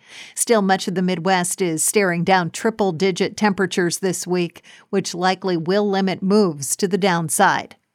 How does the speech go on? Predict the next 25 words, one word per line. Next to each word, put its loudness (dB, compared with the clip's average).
Soybean 2
futures 2
for 2
November 2
delivery 2
dropped 2
twelve 2
cents 0
to 2
thirteen 0
dollars 2
thirty-nine 2
and -2
three -2
quarter 2
cents 0
a 2
bushel -2
overnight -2
on 2
the -2
Chicago 0
Board -2
of -12
Trade. -2